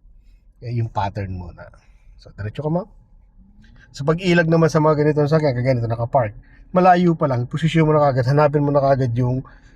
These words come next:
ah, yung side niya. Ito, side nito. Yung dalawang side, kailangan nasa gitna ka.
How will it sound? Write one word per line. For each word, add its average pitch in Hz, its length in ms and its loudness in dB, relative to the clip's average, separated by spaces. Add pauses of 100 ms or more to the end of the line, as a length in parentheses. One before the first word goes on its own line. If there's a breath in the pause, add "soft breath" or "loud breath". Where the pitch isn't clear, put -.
(160 loud breath)
ah, 113 440 0 (200)
yung 135 160 -2
side 131 240 0
niya. 117 260 2
Ito, 113 220 0
side 110 200 -2
nito. 127 480 0 (520)
Yung 113 80 -20
dalawang 110 280 -6
side, 110 160 -4
kailangan 131 360 0
nasa 117 160 -4
gitna 107 320 -8
ka. - 140 -16